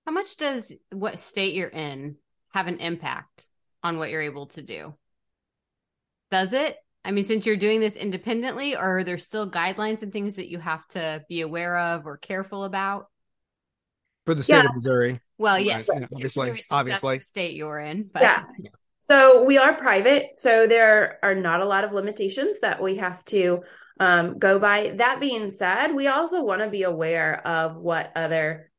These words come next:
Speaker 3: children in the U S are learning. We want,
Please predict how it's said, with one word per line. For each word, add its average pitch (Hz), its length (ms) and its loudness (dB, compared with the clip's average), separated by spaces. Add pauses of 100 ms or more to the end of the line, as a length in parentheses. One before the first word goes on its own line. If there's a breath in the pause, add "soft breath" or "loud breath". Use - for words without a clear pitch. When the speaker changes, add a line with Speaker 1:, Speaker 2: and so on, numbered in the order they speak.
(200)
Speaker 3:
children 170 580 0 (260)
in 180 140 0
the 175 100 4
U 165 180 2
S 151 260 2 (100)
are 170 140 4
learning. 160 420 -2 (1600)
We 247 300 0
want, 170 400 -2